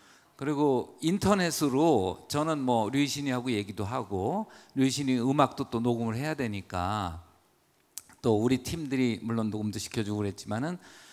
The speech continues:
그 인터넷으로 얘기도 하고, 또 춤도 또 저희가 원하는 스타일도 있고 또 류이신이 원하는 스타일도 있지 않습니까? 그래서 그런 것도 얘기를 해야 되고, 또 이러한 것을 영상적으로 똑같이 있는 것처럼 춤을 췄잖아요. 아까 하얀 옷, 빨간 옷,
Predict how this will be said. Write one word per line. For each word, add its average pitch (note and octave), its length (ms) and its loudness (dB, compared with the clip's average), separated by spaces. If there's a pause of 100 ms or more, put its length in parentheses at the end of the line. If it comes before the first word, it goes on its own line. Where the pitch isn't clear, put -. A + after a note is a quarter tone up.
(140)
그 G#2+ 280 -2
인터넷으로 C3 600 2
얘기도 G#2 300 -4
하고, F#2+ 260 -4
또 G2+ 140 -6
춤도 B2+ 920 0 (260)
또 A#2 220 4
저희가 F#3 300 4
원하는 C3+ 380 4
스타일도 A#2 420 -4
있고 - 240 -8
또 G#2+ 140 -2
류이신이 D3+ 440 2
원하는 G#2+ 400 0
스타일도 F#2+ 440 -6
있지 A#2 360 -8
않습니까? F#2 460 -8
그래서 C3 160 -10
그런 C3 200 -2
것도 A#2+ 240 -2
얘기를 G2 360 -4
해야 F2+ 160 -6
되고, A#2 340 -8 (460)
또 D3 80 4
이러한 E3 260 6
것을 D#3+ 420 0
영상적으로 D3+ 800 -2
똑같이 F3 460 -2
있는 F3+ 340 0
것처럼 C#3+ 360 0
춤을 F#3 240 -4
췄잖아요. D3+ 520 -2
아까 F#2+ 420 -4 (160)
하얀 C3+ 380 2
옷, - 380 -4
빨간 B2+ 360 0
옷, A2 140 -4